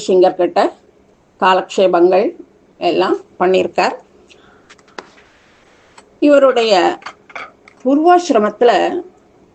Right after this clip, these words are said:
இவர் நிறைய காலக்ஷேபங்கள் இவரும் சாதிச்சிருக்காராம். அதாவது ஸ்ரீ கீதா பாஷ்யம்,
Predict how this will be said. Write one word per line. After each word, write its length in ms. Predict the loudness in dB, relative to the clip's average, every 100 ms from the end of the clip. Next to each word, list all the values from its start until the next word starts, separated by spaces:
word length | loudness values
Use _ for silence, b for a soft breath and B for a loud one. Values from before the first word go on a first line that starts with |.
| _
இவர் 260 | -6 -2 0
நிறைய 840 | 0 0 0 -2 -2 0 0 -2 _ -2
காலக்ஷேபங்கள் 840 | 0 0 2 0 2 0 2 0 -2 _ _ _ _ -2
இவரும் 280 | 0 2 0
சாதிச்சிருக்காராம். 800 | 0 0 0 -2 -4 -2 -2 -4 -10 _ _ _ _ _ _
அதாவது 420 | -2 2 2 2 0
ஸ்ரீ 320 | -4 -4 -2
கீதா 380 | 0 0 0 -2
பாஷ்யம், 540 | -2 -2 -2 -2 -2